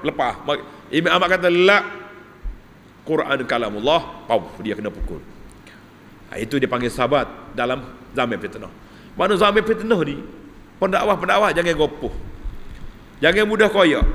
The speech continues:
Tunjukkan kita punya kekuatan, tunjuk kepada ak-, ilmu yang kita ada, kita mesti berpegang. Kalau tidak, rusak satu masa-, satu masyarakat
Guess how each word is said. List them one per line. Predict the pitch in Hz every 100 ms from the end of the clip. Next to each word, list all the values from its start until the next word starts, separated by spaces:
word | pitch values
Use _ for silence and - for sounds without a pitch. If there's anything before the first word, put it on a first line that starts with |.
| - - - - - - - - -
Tunjukkan | 208 196 226 - 185
kita | 160 185 180
punya | 170 180 170 151 143
kekuatan, | 170 165 170 175 170 156
tunjuk | 202 196 -
kepada | 160 160 151 -
ak-, | 170 - -
ilmu | 170 214 196
yang | 160
kita | 147 165 143
ada, | 160 208 - - -
kita | 165 165
mesti | 160 156 143
berpegang. | 139 - 185 220 -
Kalau | 156
tidak, | 160 226 -
rusak | 160 220 175 -
satu | 151 147
masa-, | 143 135 -
satu | 147 147
masyarakat | 143 139 139 226